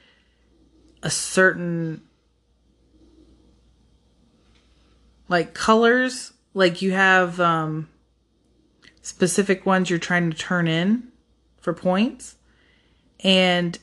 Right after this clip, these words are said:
the way you do that is that you do exchanges and stuff like that. Like, oh, but, and it's set in the game. It's not like a trading game. It's, if I give a green, then I get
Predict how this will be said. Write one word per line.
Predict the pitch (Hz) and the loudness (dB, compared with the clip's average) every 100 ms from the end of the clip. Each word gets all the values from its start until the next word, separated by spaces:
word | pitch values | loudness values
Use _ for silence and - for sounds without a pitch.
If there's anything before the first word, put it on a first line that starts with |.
| _ | _
the | - | -4
way | 180 196 | 2 2
you | 202 180 | 2 0
do | 170 196 | 0 0
that | 196 185 185 175 | 2 2 2 0
is | 175 160 | -2 0
that | 170 | -2
you | 165 170 | -2 -6
do | 160 175 | 0 0
exchanges | 160 - - - 185 175 160 143 139 - - | 0 -2 -4 0 0 0 -2 -4 -8 -12 -10
and | 160 | -8
stuff | - 156 | -4 -2
like | 156 147 | -2 -4
that. | 151 | -6
Like, | 147 147 - | -4 -8 -6
oh, | 185 196 170 156 - _ - - _ _ | 0 4 4 2 -6 _ -20 -20 _ _
but, | 208 | 6
and | 214 | 8
it's | 226 220 | 6 2
set | - - 294 254 | -8 0 2 2
in | 202 | 2
the | 185 | 0
game. | 170 170 165 | 0 0 -2
It's | 160 | -4
not | 185 170 | -2 -2
like | 151 | -2
a | 151 | -6
trading | - 151 143 | -4 -4 -4
game. | 147 151 - - - _ _ _ _ | -8 -10 -14 -20 -20 _ _ _ _
It's, | - 175 170 - - _ _ | 2 2 2 -10 -14 _ _
if | - 165 | -10 0
I | 180 | 2
give | 180 175 175 170 160 - | 2 2 4 4 2 -6
a | 156 | -8
green, | 165 196 180 170 170 165 | 0 0 2 0 -2 -4
then | 160 | -6
I | 147 | -6
get | 143 143 143 147 - | -4 -4 -4 -6 -12